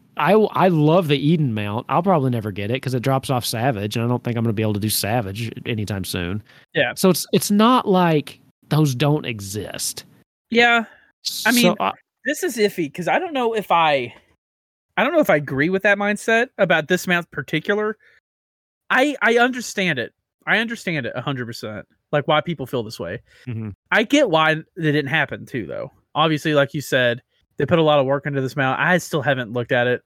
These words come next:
Speaker 2: Uh, I'm gonna take your word for it, though, that it's, like, impressive and beautiful
Speaker 1: It looks
Speaker 2: and
Speaker 1: cool. I mean, it wasn't
Speaker 2: Yeah.
Speaker 1: even my favorite mount, but it looks cool. I just know
Speaker 2: Yeah.
Speaker 1: that it's been, it's been highly requested for a while.
Speaker 2: Yeah,
Speaker 1: 'Cause
Speaker 2: absolutely.
Speaker 1: Alexander's the, what, a Heaven's Ward raid?
Speaker 2: Yes, yeah.
Speaker 1: Originally?
Speaker 2: Um,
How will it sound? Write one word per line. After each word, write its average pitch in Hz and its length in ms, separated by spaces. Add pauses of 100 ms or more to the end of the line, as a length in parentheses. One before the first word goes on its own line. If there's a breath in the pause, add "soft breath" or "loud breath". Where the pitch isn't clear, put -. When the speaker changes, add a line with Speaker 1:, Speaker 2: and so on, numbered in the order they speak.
Speaker 2:
Uh, 127 200
I'm 123 60
gonna 143 280
take 151 120
your 127 100
word 120 140
for 127 140
it, 123 80
though, 131 200
that 123 140
it's, 120 140
like, 113 240 (120)
impressive 127 560
and 120 200 (340)
beautiful 131 320
Speaker 1:
It 127 40
looks 127 140
Speaker 2:
and 117 80
Speaker 1:
cool. 131 360
I 202 100
mean, 196 160
it 196 120
wasn't 165 220
Speaker 2:
Yeah. 151 60
Speaker 1:
even 135 120
my 120 140
favorite 113 340
mount, 117 260
but 135 120
it 143 40
looks 151 200
cool. 131 240
I 170 100
just 170 180
know 190 80
Speaker 2:
Yeah. 165 100
Speaker 1:
that 151 100
it's 147 120
been, 147 380
it's 117 100
been 139 120
highly 135 360
requested 101 640
for 95 180
a 90 60
while. 90 160
Speaker 2:
Yeah, 156 380
Speaker 1:
'Cause 156 60 (100)
Speaker 2:
absolutely. 262 240
Speaker 1:
Alexander's 170 480
the, 113 120
what, 110 180
a 92 40
Heaven's 147 320
Ward 180 220
raid? 190 320 (480 soft breath)
Speaker 2:
Yes, - 400
yeah. - 220
Speaker 1:
Originally? 160 560 (560 soft breath)
Speaker 2:
Um, 175 520